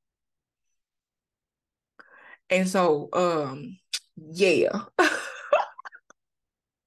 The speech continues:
So I was like, even if God gotta be like, "I'm stripping you of all of this so you can come back to me." But then he's gonna replenish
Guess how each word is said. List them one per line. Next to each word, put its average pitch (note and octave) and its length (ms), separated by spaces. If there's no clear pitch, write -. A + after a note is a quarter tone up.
So - 140
I G4+ 240
was A4 120
like, D4+ 220
even E4 180
if C4+ 160
God C4 160
gotta A#3+ 200
be B3 60
like, B3+ 220
"I'm F#3+ 80
stripping G#3+ 320
you E3+ 80
of E3+ 160
all F#3+ 200
of E3 120
this - 360
so F3 120
you E3+ 100
can D#3+ 120
come F#3+ 260
back E3+ 240
to F3 100
me." F#3 300
But F3+ 220
then F3+ 580
he's F3+ 140
gonna D3+ 200
replenish D#3+ 440